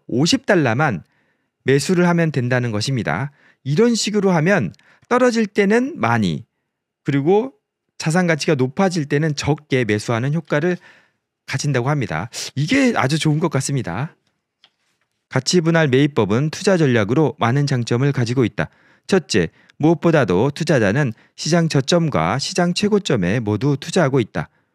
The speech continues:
고점보다 낮은 지점에서 많은 주식을 사들여서 훨씬 높은 수익을 낸다. 둘째, 투자자에게 시장의 비관주의와 공포의식이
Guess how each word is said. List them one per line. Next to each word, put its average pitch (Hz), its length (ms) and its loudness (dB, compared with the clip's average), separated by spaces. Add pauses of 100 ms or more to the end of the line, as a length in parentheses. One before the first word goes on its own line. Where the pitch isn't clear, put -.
(360)
고점보다 170 560 2
낮은 143 300 2
지점에서 127 800 2
많은 165 360 0
주식을 160 380 0
사들여서 151 560 0 (400)
훨씬 208 320 2
높은 147 300 2
수익을 139 340 2
낸다. 98 380 -2 (320)
둘째, 95 480 -2
투자자에게 147 800 0 (240)
시장의 151 500 0
비관주의와 139 880 0
공포의식이 139 920 0